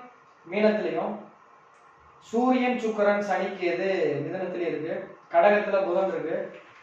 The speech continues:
லக்கணத்துல ராகு, ரெண்டாம் இடத்துல குரு நீச்சமா இருக்காரு. அப்படி மேலோட்டமா தெரியும். ஆனா குருவுக்கு வீடு கொடுத்த சனி பகவான், சந்திரன், சனி பகவான் வந்து பாத்தீங்கன்னா மிருகசீரிடம் செவ்வாய் நட்சத்திரத்துல இருக்காரு.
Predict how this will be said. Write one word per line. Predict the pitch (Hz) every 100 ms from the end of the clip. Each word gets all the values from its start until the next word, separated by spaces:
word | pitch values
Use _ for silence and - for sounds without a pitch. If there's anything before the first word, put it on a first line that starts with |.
| -
லக்கணத்துல | 165 208 214 208 202
ராகு, | 190 170 175 185 196 - - 147
ரெண்டாம் | 170 208 196
இடத்துல | 180 190 190
குரு | 180 185 180
நீச்சமா | 180 185 165
இருக்காரு. | 147 147 147 - -
அப்படி | - 175
மேலோட்டமா | 170 185 190 190 175 180
தெரியும். | 165 156 180 208 - - - - - -
ஆனா | 175 196
குருவுக்கு | 175 208 247 240 214 214
வீடு | 208
கொடுத்த | - - 175
சனி | 175 196
பகவான், | 196 190 170 147 - - - - - - - - - - - _ _ - - - - - - - - -
சந்திரன், | - 180 214 226 214 180 180
சனி | 202
பகவான் | 220 214 208 190 180
வந்து |
பாத்தீங்கன்னா | 175 190 208
மிருகசீரிடம் | 196 220 214 208 202 202
செவ்வாய் | 185 202 202
நட்சத்திரத்துல | 185 180 175 - 156 147
இருக்காரு. | 147 143 143 -